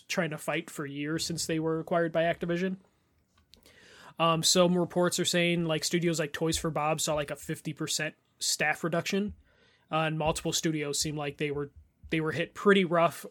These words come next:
and it seems like no studio kinda was able to get out of this, like, without taking some hits. Uh, the Blizzard survival game was canceled, uh, and there's potentially other projects that were canceled at other studios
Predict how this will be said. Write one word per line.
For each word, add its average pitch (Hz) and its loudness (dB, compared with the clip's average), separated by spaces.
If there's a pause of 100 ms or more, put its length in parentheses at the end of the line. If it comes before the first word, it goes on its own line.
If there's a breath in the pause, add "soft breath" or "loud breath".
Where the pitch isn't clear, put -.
(140)
and 160 0
it 151 -4
seems 160 -2
like 156 -2
no 160 2
studio 156 0
kinda 147 -8 (360)
was 156 -4
able 147 -4
to 147 -4
get 143 -4
out 143 -4
of 143 -8
this, 143 -4
like, 139 -10 (160)
without 151 -4
taking 143 -8
some 131 -8
hits. - -8 (920 soft breath)
Uh, 156 0
the 156 -2
Blizzard 165 0
survival 165 2
game 165 2
was 151 -2
canceled, 180 2 (120)
uh, 156 2
and 147 -2
there's 143 -4
potentially 147 -4
other 139 -6
projects 139 -6
that 147 -6
were 139 -8
canceled 139 -10
at 131 -10
other 131 -10
studios 135 -8